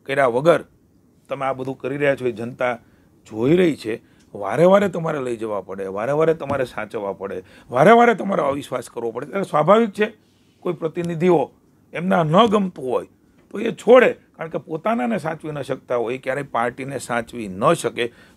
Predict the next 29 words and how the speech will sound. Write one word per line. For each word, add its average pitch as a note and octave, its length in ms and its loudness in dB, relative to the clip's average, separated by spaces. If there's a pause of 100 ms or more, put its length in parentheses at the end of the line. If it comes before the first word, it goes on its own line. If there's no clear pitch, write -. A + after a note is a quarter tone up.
મને B2+ 200 -4
એવું F#3 180 0
લાગે D3+ 200 0
છે C#3+ 120 -6
કે C3 100 -4
ભારતીય A2 380 -8
જનતા D#3+ 220 -4
પાર્ટી C#3 340 -4
પર C3+ 80 -8
દોષારોપણ A#2+ 640 -4
કરતું A#2 340 -8
હોય G2+ 200 -4 (100)
તો G3+ 140 8 (680)
કોંગ્રેસે, D3 420 -2
આપ C#3 180 0
ઇતિહાસ D#3+ 300 0
જોઈજો, F#3 240 -2
સાડા C#3 260 -2
ત્રણ C#3+ 160 -6
વર્ષથી C#3+ 320 -4
તો D#3 100 -2
હું D3 160 -2
પ્રમુખ C#3 300 -8
છું, - 160 -20 (840)
સાડા C#3 260 0
ત્રણ D3 160 -4
વર્ષમાં D3+ 320 -4
કેટલી D#3+ 360 -4
વાર D#3+ 280 4